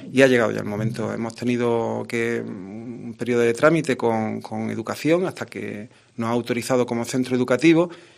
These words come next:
y hasta encontrar, pues, el plantel de profesores con el que ya contamos. Y bueno, ya, ya podemos decir que en el dos mil, en el dos mil veintidós, dos mil veintitrés comienzan tres ediciones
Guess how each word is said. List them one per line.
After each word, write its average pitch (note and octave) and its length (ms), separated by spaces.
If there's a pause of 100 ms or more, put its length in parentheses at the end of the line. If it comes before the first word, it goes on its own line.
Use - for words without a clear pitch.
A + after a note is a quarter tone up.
y A#2+ 80
hasta A#2 240
encontrar, A2+ 580
pues, G#2+ 220
el G2+ 260
plantel A2 440
de A#2 60
profesores B2 440
con G#2+ 140
el G#2+ 100
que - 120
ya A2+ 320
contamos. D3 480 (420)
Y C#3 140
bueno, A#2+ 240
ya, A#2+ 140 (100)
ya A#2 180
podemos B2+ 300
decir C3 320
que D3 120
en C3+ 60
el B2+ 140
dos A2+ 80
mil, B2+ 560
en A#2+ 320
el A#2+ 140
dos A#2+ 80
mil C3+ 160
veintidós, C#3 420
dos A2 80
mil A#2+ 140
veintitrés C3 400
comienzan C3+ 480
tres C#3 220
ediciones C3+ 500